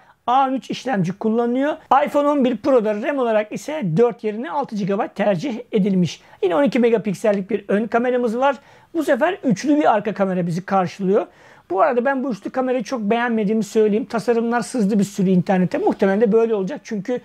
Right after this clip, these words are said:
son iki üç yıldır artık iPhone modelleri tanıtılmadan da birçok özelliği kesinleşiyor.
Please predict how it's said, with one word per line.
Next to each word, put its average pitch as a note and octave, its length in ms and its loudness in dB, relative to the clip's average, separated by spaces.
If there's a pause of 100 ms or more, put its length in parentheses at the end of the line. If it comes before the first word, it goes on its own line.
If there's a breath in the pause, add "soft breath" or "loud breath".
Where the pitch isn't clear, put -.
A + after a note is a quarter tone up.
(220 loud breath)
son C4 200 -2
iki A#3+ 240 2
üç C4+ 180 -2
yıldır A3+ 200 -2
artık B3 320 0 (120)
iPhone B3+ 280 -2
modelleri G#3+ 560 0 (240 soft breath)
tanıtılmadan A3 720 2
da A3+ 120 2
birçok A3+ 260 -2
özelliği G3 380 2
kesinleşiyor. A3 760 0